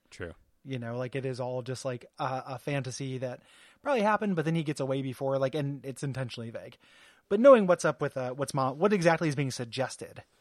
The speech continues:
Speaker 2: I think is a good place to start.
Speaker 1: Sure, sure. And in this
Speaker 2: You know?
Speaker 1: case, yes, uh, Isaac has dead siblings. Or dead aborted siblings. I wonder
Speaker 2: Yeah, yeah,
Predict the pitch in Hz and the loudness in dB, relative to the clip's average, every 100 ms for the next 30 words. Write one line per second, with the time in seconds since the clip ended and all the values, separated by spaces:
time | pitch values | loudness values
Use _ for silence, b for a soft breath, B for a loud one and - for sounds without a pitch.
0 | _ - 127 120 117 120 117 113 110 - | _ -10 -6 -6 -6 -8 -8 -12 -12 -14
1 | 110 - 285 95 - 104 - 143 151 156 | -12 -6 -4 -4 -4 -4 0 0 2 0
2 | 127 131 123 110 85 - 117 110 104 104 | 0 -2 -2 -6 -10 -14 -8 -4 -4 -6
3 | 95 - _ _ _ - 127 127 117 113 | -8 -14 _ _ _ -8 -6 -6 -6 -6
4 | 107 - 101 - 175 160 151 147 - - | -6 -10 -14 -10 -10 -8 -8 -12 -16 -20
5 | _ _ _ _ _ _ _ _ _ _ | _ _ _ _ _ _ _ _ _ _
6 | _ _ _ 120 113 120 120 107 _ _ | _ _ _ -10 -6 -4 -4 -6 _ _
7 | 107 - 160 175 175 170 _ - 190 190 | -20 -14 -12 -10 -12 -16 _ -16 -14 -12
8 | 190 185 170 - - _ 151 160 165 170 | -12 -14 -16 -20 -20 _ -10 -6 -4 -4
9 | 170 156 - B B - 180 185 | -6 -10 -20 B B -20 -18 -18